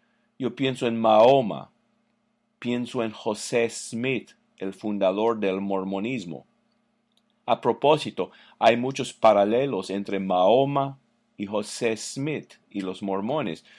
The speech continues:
Por ejemplo, la poligamia, el tener muchas esposas, ah, que afirman que la Biblia ha sido corrompido. Ah, una nueva revelación, el Corán y el libro de Mormón.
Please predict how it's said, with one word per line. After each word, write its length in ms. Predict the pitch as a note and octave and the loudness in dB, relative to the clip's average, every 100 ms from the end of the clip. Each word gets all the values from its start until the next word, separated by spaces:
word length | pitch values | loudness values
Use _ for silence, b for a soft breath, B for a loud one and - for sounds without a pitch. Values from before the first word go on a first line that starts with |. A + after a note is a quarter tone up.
| b b | b b
Por 160 | - G#2+ | -6 -4
ejemplo, 460 | B2 B2 F#2+ E2 b b b _ | -2 -4 -4 -8 b b b _
la 400 | G#2+ G#2+ G#2+ - _ | 0 2 2 0 _
poligamia, 880 | - G2+ F#2+ G2 C3+ C3+ F#2 D2 C#2 _ _ | -2 -2 -2 4 4 4 0 -8 -14 _ _
el 180 | - E2+ | -16 -14
tener 280 | F#2 F#2 F#2 | -10 -8 -6
muchas 360 | G2 G2 G#2+ - | -6 -8 -10 -10
esposas, 800 | - - C#3+ G#2 - B1+ - _ _ b b b b b | -10 -4 -4 -4 -10 -16 -20 _ _ b b b b b
ah, 220 | G#2+ G2 G2 | 2 2 2
que 100 | C3+ | 2
afirman 500 | A2 - C3+ C3 B2+ | 2 4 2 2 -4
que 120 | - | -2
la 160 | A#2 A#2 | 2 2
Biblia 420 | B2 C3+ C3 C3 | 2 -4 0 2
ha 180 | B2 A#2+ | 2 0
sido 360 | - C#3 C#3 C3+ | -2 -4 -4 -4
corrompido. 840 | A#2+ A2 G2+ G2 D#3 C#3 F#2 - _ _ _ _ _ _ _ _ _ | -6 -2 -4 -2 -4 -4 -6 -12 _ _ _ _ _ _ _ _ _
Ah, 360 | - G2+ G2 G2 | 0 4 6 4
una 360 | A#2+ C3 C3 B2+ | 0 0 0 0
nueva 600 | B2 B2+ C3 B2+ B2+ A#2+ | 0 2 0 4 4 6
revelación, 840 | G#2 F#2+ F#2+ F#2 - D3 D3+ G#2+ | 2 0 2 2 0 0 2 2
el 180 | F2 F2 | -2 -8
Corán 600 | - G2+ G2+ A2+ A#2+ B2 C#3 | -2 0 2 0 -2 -10 -14
y 100 | A2 | -12
el 80 | F#2+ | -6
libro 220 | G#2 G#2 | -6 -4
de 60 | G2+ | -4
Mormón. 580 | G2 G2 B2 B2+ F2+ | -6 -6 -6 -6 -10